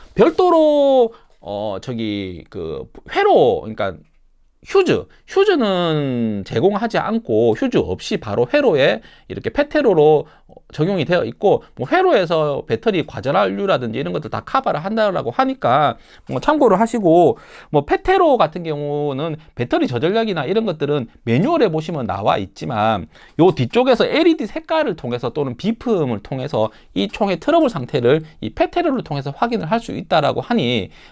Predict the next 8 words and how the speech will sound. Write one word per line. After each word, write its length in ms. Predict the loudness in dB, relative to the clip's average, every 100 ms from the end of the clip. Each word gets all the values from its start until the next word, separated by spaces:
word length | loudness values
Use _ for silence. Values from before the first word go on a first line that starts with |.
| -2
매뉴얼은 640 | 4 4 4 4 2 2
꼭 220 | -2 -2
한번 280 | -2 -2 -4
읽어보시는 640 | -4 -2 -2 -4 -6 -6
게 240 | -4 -4 -8 -18 -6
좋을 140 | -2 0
것 80 |
같아요. 540 | 0 0 2 2 2